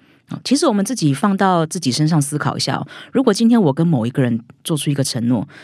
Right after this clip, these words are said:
那我一定是会非常看重我们彼此之间的关系。哦，不管是你小时候跟某一个人约定说我们是最好的朋友，还是长大以后在工作场合承诺说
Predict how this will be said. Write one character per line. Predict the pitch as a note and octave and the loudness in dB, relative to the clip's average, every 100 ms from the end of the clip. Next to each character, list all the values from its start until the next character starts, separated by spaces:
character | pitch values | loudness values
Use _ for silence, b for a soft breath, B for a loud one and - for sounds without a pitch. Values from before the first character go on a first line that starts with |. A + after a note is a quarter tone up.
| B | B
那 | B3+ | 2
我 | F3 A#2 | 2 0
一 | D#3+ | 0
定 | G3+ | 0
是 | F#3 G3 | 0 2
会 | F#3 | 0
非 | E3+ F#3 | 2 0
常 | F#3+ D3 | 0 0
看 | C3 D#3 | 2 2
重 | C#3+ C3+ | 2 0
我 | |
们 | - A2+ | -2 -4
彼 | A#2+ | -4
此 | A2 | -4
之 | G#2+ A#2 | -6 -2
间 | A#2+ | -2
的 | |
关 | - A2 A#2 | -2 -4 -4
系。 | - - - B | -6 -8 -12 B
哦， | - | -4
不 | A#3 | 2
管 | C#4 | 2
是 | G3 | 4
你 | A#3 | 2
小 | A3 C#3 | 2 0
时 | C3+ E3+ | 2 2
候 | F#3 | 2
跟 | F3+ | 2
某 | F3+ A#2+ | 2 0
一 | B2 | 0
个 | C3+ | 0
人 | B2 | 2
约 | C#3 | 2
定 | C#3+ C#3 | 2 0
说 | - C3 C#3 B B B | 0 -2 -2 B B B
我 | - | -2
们 | C3 | -2
是 | D#3+ | -2
最 | - D#3 | -2 -4
好 | - | -4
的 | G2 | -10
朋 | - A#2 | -6 -4
友， | A#2 - _ _ | -4 -6 _ _
还 | E3+ | 2
是 | C4 | 2
长 | - C3+ C#3 | 2 -2 2
大 | G#3 | 2
以 | C#3+ | 2
后 | D3+ F3 | 0 0
在 | F#3 | 0
工 | F3+ F#3+ | 0 -2
作 | G#3 E3 | 0 -2
场 | C3+ A#2+ | -2 -2
合 | C3 | -4
承 | - B2 | -2 0
诺 | D3+ | 0
说 | C#3 D3 C#3 | 2 0 -2